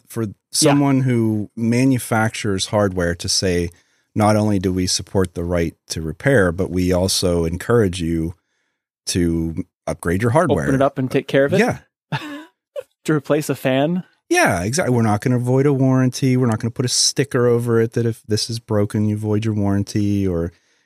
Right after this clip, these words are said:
Speaker 1: any of those ridiculous things that most hardware manufacturers do, to be that upfront about it. So the D L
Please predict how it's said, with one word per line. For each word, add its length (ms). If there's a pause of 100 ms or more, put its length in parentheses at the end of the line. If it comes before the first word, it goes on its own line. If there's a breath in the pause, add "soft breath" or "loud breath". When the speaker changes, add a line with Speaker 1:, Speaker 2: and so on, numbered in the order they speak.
(100)
Speaker 1:
any 160
of 80
those 240
ridiculous 720
things 440
that 260
most 400
hardware 340
manufacturers 840
do, 360 (260)
to 120
be 340
that 360 (240)
upfront 360
about 280
it. 180 (280)
So 200
the 200
D 260
L 280